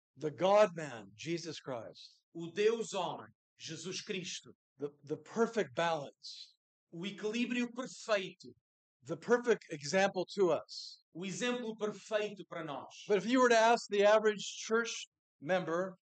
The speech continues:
Speaker 2: Mas se perguntassem ao típico membro de igreja no local onde ele mora,
Speaker 1: "Do you think Jesus is tough and tender or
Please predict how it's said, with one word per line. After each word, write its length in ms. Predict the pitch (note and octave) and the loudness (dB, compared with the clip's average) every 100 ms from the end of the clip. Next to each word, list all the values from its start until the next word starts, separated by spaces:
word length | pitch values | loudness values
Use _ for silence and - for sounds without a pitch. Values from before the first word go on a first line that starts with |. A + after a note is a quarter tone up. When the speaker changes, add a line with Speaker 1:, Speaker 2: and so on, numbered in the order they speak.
| _ | _
Speaker 2:
Mas 160 | D3+ D#3+ | -10 -8
se 80 | - | -6
perguntassem 680 | G#3 G3 G3+ G#3+ G#3 G#3+ | -6 -6 -2 -2 -2 -4
ao 160 | G3 G3 F#3+ | -2 -4 -4
típico 680 | A3+ A3 A3 - G#3+ G#3+ - _ | -8 -6 -8 -6 -6 -6 -10 _
membro 360 | E3+ F#3+ G3+ G3+ | -6 -4 -2 -4
de 100 | F3+ | -4
igreja 600 | E3 F3+ F#3+ F3+ D3+ C#3 C#3+ _ - | -2 2 2 0 -2 -4 -6 _ -20
no 120 | E3+ E3+ | -12 -10
local 340 | F3 F3+ F3+ | -6 -4 -2
onde 120 | F3+ | -2
ele 140 | F3+ F3+ | -4 -4
mora, 360 | F3 D#3 C#3+ D#3 _ _ _ _ _ _ _ - | -4 -4 -4 -8 _ _ _ _ _ _ _ -2
Speaker 1:
"Do 80 | B3+ | 4
you 180 | E4 | 4
think 260 | C#4 C4+ G3 | 4 0 0
Jesus 520 | C#3+ A3 G3+ G#3 - - _ - | 0 0 0 -2 -4 -14 _ -16
is 200 | D#3+ - | -12 -8
tough 280 | - A3+ G3+ | 0 0 0
and 140 | F#3 | -6
tender 420 | D#3 G3+ A3+ B3+ | -2 0 0 0
or 200 | G#3+ D#3+ | 2 0